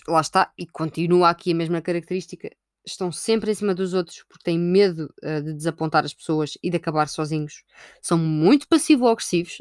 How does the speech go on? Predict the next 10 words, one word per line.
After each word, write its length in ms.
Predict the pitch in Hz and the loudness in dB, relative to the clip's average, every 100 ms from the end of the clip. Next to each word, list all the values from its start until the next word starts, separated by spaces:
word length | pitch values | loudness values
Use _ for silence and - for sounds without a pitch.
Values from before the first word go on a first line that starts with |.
| - | -8
aqui 160 | - | 0
a 60 | 208 | 2
agressividade 540 | 202 - 196 196 180 | 2 -2 0 2 2
trabalha 360 | 180 175 180 170 | 0 2 2 2
na 120 | 170 | 0
parte 400 | 160 175 170 - | 0 -2 -2 -6
assim 180 | 156 170 | -8 -4
mais 160 | 160 | -4
passiva. 640 | - 151 - - 139 147 220 - _ _ _ _ _ _ _ _ - | -4 -12 -8 -6 -6 -6 -10 -12 _ _ _ _ _ _ _ _ -2
Ahm, 920 | 190 185 185 185 180 175 175 175 175 | 4 6 6 4 2 0 -4 -6 -10